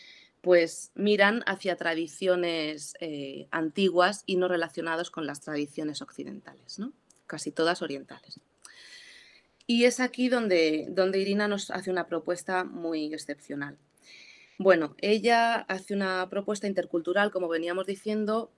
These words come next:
planteando un, un, una representación ritual, ¿no?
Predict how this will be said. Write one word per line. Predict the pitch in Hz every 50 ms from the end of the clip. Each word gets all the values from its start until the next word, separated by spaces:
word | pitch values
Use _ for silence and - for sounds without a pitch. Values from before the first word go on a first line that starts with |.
| _ -
planteando | - 185 180 180 175 175 - 175 170 170 175 180 185 185 185 185 190 190 185 185 185 - -
un, | - 180 180 180 170 165 160 156 151 147 -
un, | 165 165 160 156 151 147 160 - -
una | 165 160 151 147 147 143 143
representación | - 151 151 160 - 165 170 - 165 - - 185 190 185
ritual, | - 160 156 - - 180 185 170 156 143 151 156
¿no? | 156 180 226